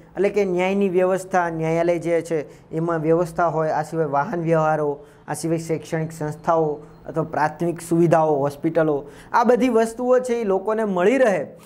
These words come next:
એ માટે સરકાર છે, એ રાજ્ય સરકાર છે એ શું કરતી હોય છે?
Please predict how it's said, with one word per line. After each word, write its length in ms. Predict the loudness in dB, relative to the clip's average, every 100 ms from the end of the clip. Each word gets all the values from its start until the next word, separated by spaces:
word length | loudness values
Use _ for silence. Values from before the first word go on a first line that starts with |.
| -12 0
એ 140 | 2
માટે 360 | 2 -2 -4 -6
સરકાર 460 | -4 -6 0 0 0
છે, 160 | -4
એ 100 | -6
રાજ્ય 340 | -2 -2 -2 -4
સરકાર 340 | -6 -6 -6
છે 140 | -6 -10
એ 40 |
શું 180 | -10 -8
કરતી 260 | -6 -4 -4
હોય 140 | -2
છે? 180 | 0